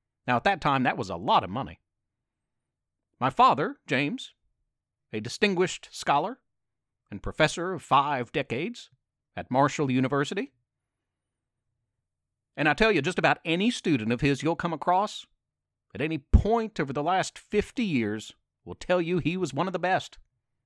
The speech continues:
And I believe it. I have a great admiration for the work of scientists and doctors. When the covid vaccine became available to me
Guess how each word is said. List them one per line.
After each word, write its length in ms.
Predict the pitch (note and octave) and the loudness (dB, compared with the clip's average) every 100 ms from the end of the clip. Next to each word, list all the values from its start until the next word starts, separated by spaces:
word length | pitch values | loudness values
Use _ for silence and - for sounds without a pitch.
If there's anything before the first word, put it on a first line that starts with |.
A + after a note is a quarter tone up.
| _ _ _ | _ _ _
And 100 | E2 | -4
I 60 | B2+ | -2
believe 280 | C#3 D#3+ D#3+ | 0 0 -2
it. 140 | - - - _ _ _ _ _ _ _ _ _ _ _ _ _ _ _ _ _ _ _ - | -6 -12 -20 _ _ _ _ _ _ _ _ _ _ _ _ _ _ _ _ _ _ _ 2
I 100 | F3 | 4
have 140 | F#3 | 4
a 20 | |
great 400 | C#3 C3 E3+ F#3+ | 0 2 2 2
admiration 720 | D#3 E3 D#3 C#3+ C#3+ C3+ C#3+ C3+ | -2 0 2 2 0 0 -4 -4
for 120 | A#2+ | -4
the 40 | |
work 300 | G#2+ C#3 C#3+ | -4 -4 -4
of 80 | A2 | -8
scientists 840 | - - C#3 C3+ D3 B2 - - - - | -2 0 0 0 -4 -6 -10 -18 -20 -18
and 120 | D2+ | -12
doctors. 720 | D2+ A2+ - D3 B2 C3+ - - _ _ _ _ _ _ _ _ _ - | -4 -4 -2 -4 -6 -6 -16 -20 _ _ _ _ _ _ _ _ _ -4
When 100 | D3 | -2
the 80 | |
covid 300 | C#3 A3 A#3 | 4 4 6
vaccine 440 | F3 D#3 - G3 E3 | 4 2 0 -2 -2
became 300 | D3+ E3 D3+ | 0 -2 0
available 460 | A#2 D#3 D3+ B2 | 0 0 0 -2
to 100 | A#2 | -2
me 480 | A2+ F3 A#3 - _ | 0 0 -2 -8 _